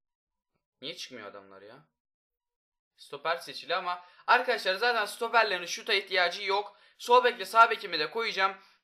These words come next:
Daha da oyuncu koymayacağım. Çünkü yani bu kadar zaten yeterli. Hani çok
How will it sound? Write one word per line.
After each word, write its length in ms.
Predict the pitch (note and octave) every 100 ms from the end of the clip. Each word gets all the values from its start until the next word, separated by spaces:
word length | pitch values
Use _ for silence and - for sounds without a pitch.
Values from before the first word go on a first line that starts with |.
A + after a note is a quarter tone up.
| F#3+
Daha 240 | A#3+ A3
da 60 | G3
oyuncu 320 | G#3 F#3+ G#3
koymayacağım. 640 | G#3+ G#3 F3+ C#3 B2+ E3+ F#3
Çünkü 260 | G3+ F#3+
yani 180 | F#3+ F#3
bu 40 |
kadar 200 | A3+ G3
zaten 240 | F3 F#3+ F#3
yeterli. 460 | D#3 E3 E3+ C3+
Hani 300 | A#2 B2 B2 _ _ _ _
çok 160 | - -